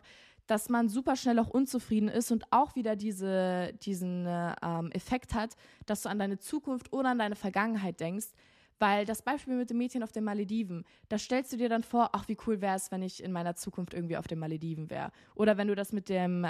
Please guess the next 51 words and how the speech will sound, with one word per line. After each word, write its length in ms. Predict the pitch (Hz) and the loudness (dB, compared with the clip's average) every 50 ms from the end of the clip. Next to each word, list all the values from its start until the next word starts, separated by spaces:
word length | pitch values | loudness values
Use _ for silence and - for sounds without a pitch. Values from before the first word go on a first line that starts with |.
| - - | 0 0
ähm, 340 | 170 165 165 165 165 165 165 | 0 0 0 0 0 0 -2
mit 140 | 170 165 | 0 0
dem 100 | 170 170 | -2 -2
Paar 300 | 170 - - 208 220 226 | -4 -2 0 2 2 2
siehst, 240 | 208 180 175 170 - | 2 0 -4 -6 -6
denkst 180 | 190 190 190 - | -6 -6 -6 -6
du 60 | 196 | -6
dir, 140 | 196 196 - - | -4 -4 -2 -2
"Oh 80 | 208 | -2
Mann, 380 | 214 208 196 196 196 196 196 190 - - - - - _ | 0 0 0 0 0 -2 -4 -6 -8 -12 -20 -20 -20 _
schade, 400 | - - - 226 202 202 202 208 | -16 -8 -4 -2 -2 -2 -2 -4
dass 160 | 202 196 190 | -6 -8 -8
ich 60 | - 202 | -6 -4
nicht 100 | 190 185 | -2 0
mehr 80 | 190 | 0
mit 160 | 190 185 180 | 0 0 0
meinem 160 | 185 180 180 - | 0 -2 0 0
Ex-Freund 420 | 175 180 - - - 190 175 170 | -2 -4 -4 -4 -4 -2 -2 -2
zusammen 300 | - 165 160 165 160 165 | -4 -4 -4 -2 -2 -2
bin" 140 | 165 165 165 | -2 -4 -4
oder 180 | 165 165 165 | -4 -4 -4
was 180 | 175 170 165 - | -4 -4 -6 -6
auch 120 | 170 - | -10 -10
immer. 240 | - 165 160 156 160 - - - - - | -8 -8 -6 -8 -8 -10 -14 -20 -20 -14
Und 180 | _ 208 202 - | _ -8 0 2
dadurch 300 | 233 254 285 294 262 - | 4 4 4 2 -2 -2
fällt 240 | - 247 262 240 254 | 0 0 0 0 0
es 100 | 240 - | -4 -4
auch 160 | - 208 202 | -4 -6 -4
total 540 | - 214 196 - - - 226 247 269 285 262 | -4 -6 -6 -4 0 2 4 4 4 4 2
schwer, 580 | - - - - 247 247 233 214 208 214 247 - _ _ _ _ _ | -2 -8 -6 -4 -2 -2 0 -2 -2 -2 -4 -6 _ _ _ _ _
im 140 | - 208 208 | -4 -2 0
jetzigen 400 | 208 226 262 - - 262 240 214 | 0 0 0 -2 -4 -4 -2 0
Moment 300 | 220 214 220 220 233 220 | 0 0 0 0 -2 -2
gecatcht 480 | - 202 - - - 226 220 - - - | -4 -6 -4 -2 -2 -2 -2 -4 -6 -10
zu 100 | - 165 | -10 -8
sein. 220 | 156 160 160 160 | -8 -8 -6 -6
Und 120 | 170 170 - | -6 -2 -2
deswegen, 720 | 240 269 - - - 220 233 226 185 170 180 214 233 - | -2 -2 -2 -4 -2 -2 -2 0 0 -2 -2 -4 -4 -4
weil 120 | - 170 | -6 -6
ich 80 | 180 - | -6 -6
jetzt 120 | 180 - | -6 -4
auch 120 | - 170 - | -4 -4 -4
so 100 | - 180 | -4 -4
ein 40 | 175 | -4
bisschen 200 | 180 - 202 170 | -4 -6 -6 -2
über 140 | 180 175 | -2 -2
die 100 | 165 170 | 0 0
Lösungen 380 | 170 185 202 214 185 185 175 165 | 2 2 2 2 2 0 -2 -4
sprechen 420 | - - - 175 180 - 196 170 | -6 -8 -8 -10 -8 -6 -4 -2
will, 140 | 180 190 196 | -2 -2 -2